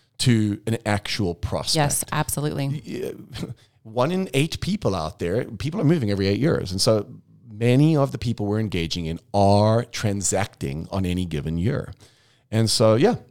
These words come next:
Speaker 1: I think if you can do this, if you can play the conversational game better,
Speaker 2: Mm-hmm.
Speaker 1: the likelihood of them feeling safe and secure to talk about, um, the fact that they are actually considering making a move. So
Speaker 2: Right.
Speaker 1: open doors to actual market interest. A lot of people are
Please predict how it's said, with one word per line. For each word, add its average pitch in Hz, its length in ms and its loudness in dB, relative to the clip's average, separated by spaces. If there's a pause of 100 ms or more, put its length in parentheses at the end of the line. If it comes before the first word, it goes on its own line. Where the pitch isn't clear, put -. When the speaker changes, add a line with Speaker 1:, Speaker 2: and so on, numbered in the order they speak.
(100)
Speaker 1:
I 104 160 2
think 117 320 -2
if 107 160 -4
you 104 100 -2
can 101 380 -4
do 151 380 2
this, 120 720 0
if - 140 -10
you 104 60 -8
can 104 100 -6
play 123 280 0
the 135 100 0
conversational 110 840 0
game 107 420 2
better, 80 520 -4
Speaker 2:
Mm-hmm. 160 300 -4 (140)
Speaker 1:
the 107 100 -2
likelihood 104 560 4
of 95 200 -2
them 101 240 -2
feeling 127 500 -4
safe 110 340 -2
and 95 120 -4
secure 92 500 -4
to - 140 -12
talk - 340 -4
about, - 400 -6 (560)
um, 98 320 -2 (100)
the 110 100 -6
fact 117 240 0
that 117 100 -6
they 120 100 2
are 127 240 4
actually - 260 0
considering 87 580 0
making 85 340 -2
a 78 60 -4
move. 80 260 -6
So - 180 -2
Speaker 2:
Right. - 140 2
Speaker 1:
open 139 480 4
doors 113 320 2
to - 200 -4
actual 107 420 -2
market 95 480 -2
interest. 92 420 -4
A 110 40 2
lot 113 140 4
of 196 140 -2
people 123 340 0
are 98 280 0